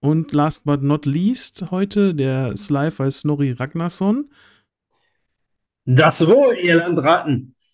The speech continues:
Speaker 1: Schöne Grüße an Eleanor in die Berge.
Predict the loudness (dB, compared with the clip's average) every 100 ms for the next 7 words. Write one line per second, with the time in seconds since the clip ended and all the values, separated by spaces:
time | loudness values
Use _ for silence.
0 | _ _ _ _ _ -2 0 0 0 0
1 | -2 -2 -4 -4 -2 -4 -4 -2 0 0
2 | 0 -2 -4 -6 -4 -4 -4 -8 _ -6
3 | -4 -2 -2 -4 -2 -2 -2 -4